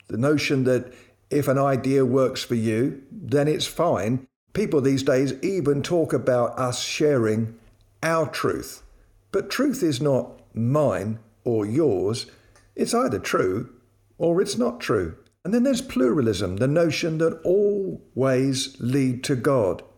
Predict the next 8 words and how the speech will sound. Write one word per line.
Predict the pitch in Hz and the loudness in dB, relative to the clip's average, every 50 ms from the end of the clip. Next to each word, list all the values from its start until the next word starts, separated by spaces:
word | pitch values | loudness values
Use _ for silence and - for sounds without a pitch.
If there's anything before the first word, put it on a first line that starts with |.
| _ _ _ _ - | _ _ _ _ -8
These | 135 151 220 262 254 202 | 0 2 2 2 4 2
ideas | 202 190 190 175 143 151 113 101 104 120 127 - - | 2 2 2 0 0 0 0 0 0 -2 -2 -4 -6
can | - - 151 151 143 | -4 -4 -4 -4 -2
be | 127 147 151 151 | -2 -4 -4 -4
difficult | 131 117 - - 240 247 240 - - - - 107 101 - - - | -6 -10 -4 -2 -2 -2 -2 -4 -6 -4 -2 -2 -2 -2 -4 -4
to | - 143 131 | -2 0 2
engage | 127 127 135 127 170 180 190 190 175 131 113 | 2 2 2 2 2 2 2 2 0 0 -2
with, | 117 101 90 - | -2 -2 -2 -4